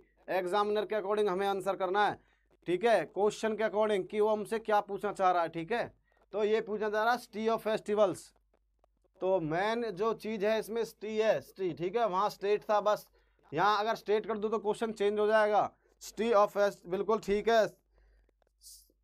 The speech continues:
सिराज, ठीक है, बिल्कुल ठीक है बच्चा आपका, मदुरई, मदुरई तमिलनाडु में, ठीक है बच्चों,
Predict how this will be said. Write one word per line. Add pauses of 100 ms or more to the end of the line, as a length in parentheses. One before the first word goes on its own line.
(1000)
सिराज, (1300)
ठीक
है,
बिल्कुल
ठीक
है
बच्चा
आपका,
मदुरई, (2500)
मदुरई
तमिलनाडु
में,
ठीक
है
बच्चों,